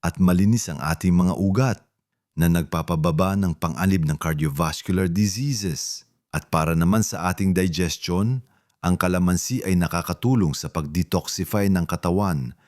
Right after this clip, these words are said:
at pagpapanatili ng malusog na digestive system. Ang pag-inom ng isang basong tubig na may katas ng kalamansi sa umaga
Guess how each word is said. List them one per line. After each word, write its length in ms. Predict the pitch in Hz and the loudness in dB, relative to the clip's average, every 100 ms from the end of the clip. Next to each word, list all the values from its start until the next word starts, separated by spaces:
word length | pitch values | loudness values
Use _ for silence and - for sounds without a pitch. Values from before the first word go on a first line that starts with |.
| _ _ - | _ _ -6
at 160 | 78 - | -6 -4
pagpapanatili 880 | 87 73 80 80 87 90 87 98 98 98 | -6 -2 -4 0 0 2 0 0 2 2
ng 160 | 90 87 | 2 2
malusog 480 | 85 92 - 113 | 2 0 0 -2
na 80 | 90 | 0
digestive 800 | 78 78 78 80 98 - 110 82 | 0 0 0 0 -2 -2 -4 -4
system. 720 | - 117 - - 80 64 76 _ _ _ _ _ | -4 -6 -6 -4 -6 -6 -10 _ _ _ _ _
Ang 160 | 82 85 | 0 0
pag-inom 560 | - 92 92 107 123 | 0 0 4 4 4
ng 100 | 117 95 | 4 0
isang 240 | - 95 | -2 -2
basong 400 | 82 95 98 104 90 | 0 0 -2 -2 -4
tubig 400 | - 87 87 127 | 0 0 2 2
na 160 | 113 92 | 2 2
may 160 | 87 | 2
katas 480 | 85 87 - 101 98 | 0 -2 0 -2 -2
ng 160 | 95 82 | -4 -2
kalamansi 640 | 85 85 80 78 - 104 | 0 0 2 0 0 -2
sa 160 | - 80 | -2 -2
umaga 720 | 90 82 73 73 95 107 104 | 0 2 2 -2 -4 -4 -10